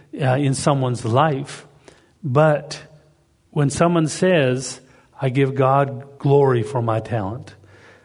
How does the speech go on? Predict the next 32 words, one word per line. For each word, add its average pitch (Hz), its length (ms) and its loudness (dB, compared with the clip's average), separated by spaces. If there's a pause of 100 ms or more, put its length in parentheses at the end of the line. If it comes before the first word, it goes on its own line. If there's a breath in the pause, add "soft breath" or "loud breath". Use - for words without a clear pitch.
(320 soft breath)
then 143 160 2
I 147 100 2
can 147 180 -2
trace 175 320 -2
that 156 180 -2
to 147 120 -2
the 131 120 0
root 170 280 0
of 151 120 -2
their 143 340 0 (420 loud breath)
doctrine, 180 580 -2 (500 soft breath)
that 123 140 -4
they 151 160 4
don't 170 180 2
believe 160 300 0
in 139 80 -2
the 127 80 2
law 127 200 2
of 123 100 -4
Genesis. - 800 -8 (600 loud breath)
And, 135 300 0
and 139 220 -2
you'll 147 140 2
find 190 260 0
that 156 80 2
many 165 180 2
people 160 240 -2
don't 147 200 2
know 139 100 2
what 147 220 0
they 135 120 2
believe. 120 560 -8